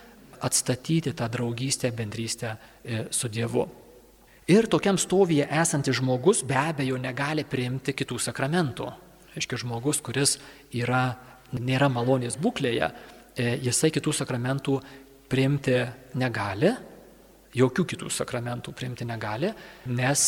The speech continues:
e, ką reiškia, kas yra sakramento priėmimas, prisiminkite. Sakramento priėmimas yra simbolinis ženklas vidinės nuostatos kokios. Dieve, aš esu tavo visiškai,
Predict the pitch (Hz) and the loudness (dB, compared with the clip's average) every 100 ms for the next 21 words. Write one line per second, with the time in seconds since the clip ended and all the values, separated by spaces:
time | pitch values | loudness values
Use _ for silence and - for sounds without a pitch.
0 | - 175 196 202 - - - - - - | 4 6 4 0 -12 -20 -20 -20 -14 -2
1 | 180 220 214 - 185 - - 202 214 196 | 0 0 0 0 -2 -2 0 0 0 -2
2 | 170 156 160 156 - 202 302 143 - 120 | -2 0 0 0 0 0 2 0 -2 -2
3 | - 120 123 - - 87 - - - - | 0 0 -4 -2 -2 -2 -4 -18 -20 -8
4 | - 135 139 175 220 220 160 131 165 220 | -4 0 0 0 0 0 0 0 2 2
5 | 233 - - - - - 147 143 156 190 | 2 -2 -8 -20 -18 0 4 4 4 4
6 | 190 170 - - - - - - - 156 | 4 2 -4 -18 -20 -20 -18 -4 2 4
7 | 147 135 143 180 143 127 - - - - | 6 8 6 6 2 0 0 -2 -8 -8
8 | - 127 113 107 104 151 233 - - - | -2 0 0 -4 0 4 6 4 0 -6
9 | - - - - _ _ - 147 131 143 | -20 -20 -20 -20 _ _ -14 -4 2 4
10 | 151 170 185 185 180 135 135 - - 147 | 6 4 4 2 0 -2 0 0 -2 0
11 | - 220 - - - 139 - 117 - - | 2 2 2 -6 2 2 4 0 -2 -8
12 | - - - - - - - - 120 165 | -10 -20 -20 -20 -20 -20 -20 -10 0 2
13 | 208 220 220 - 151 147 139 - - 147 | 4 4 0 -2 -2 -2 -2 -4 -2 0
14 | 135 117 143 196 208 - - | 0 0 4 4 4 2 2